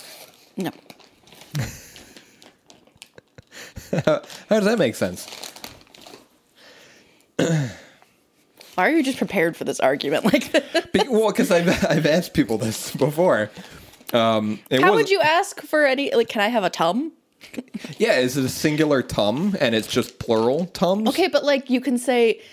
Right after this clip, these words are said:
Speaker 1: "Can I have a Tums?" You could also say, "Can I have an Altoids?" if you wanted to.
Speaker 2: But no one says, "Can I have an Altoids?"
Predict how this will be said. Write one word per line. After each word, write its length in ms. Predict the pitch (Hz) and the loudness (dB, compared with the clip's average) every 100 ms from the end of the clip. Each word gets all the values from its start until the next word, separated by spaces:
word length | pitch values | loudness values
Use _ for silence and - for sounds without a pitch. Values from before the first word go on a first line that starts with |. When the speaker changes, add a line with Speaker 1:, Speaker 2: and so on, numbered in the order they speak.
| - - | -20 -4
Speaker 1:
"Can 240 | 220 220 | 0 0
I 120 | 220 | 0
have 320 | 214 190 185 - - | -2 -2 -4 -2 0
a 420 | 190 196 196 202 _ - | 2 2 0 -4 _ -4
Tums?" 680 | 240 220 170 180 202 - - | 0 0 -2 -6 -8 -12 -8
You 100 | 202 | -2
could 100 | 196 | 0
also 220 | 196 - | -2 -4
say, 160 | - - | -4 -4
"Can 240 | - 175 | -4 -4
I 80 | 180 | -4
have 240 | 190 165 | -2 -2
an 160 | 160 - _ _ - | -2 -6 _ _ -8
Altoids?" 920 | 160 156 - - 147 104 - - - - _ _ _ _ - | -4 -4 -6 -4 -2 -4 -8 -14 -16 -20 _ _ _ _ -16
if 120 | 196 | -8
you 80 | 175 | -2
wanted 380 | 160 185 190 - | 0 0 -2 -6
to. 320 | - 170 214 _ - | -8 -6 -8 _ -4
Speaker 2:
But 140 | - 127 | -2 0
no 140 | 156 | 2
one 200 | 175 151 | 2 0
says, 360 | 127 117 104 87 | 0 0 0 -2
"Can 160 | 120 | -2
I 60 | 107 | -2
have 200 | 101 101 | -2 -4
an 60 | 95 | -4
Altoids?" 580 | 95 95 - - - | -6 -8 -12 -12 -18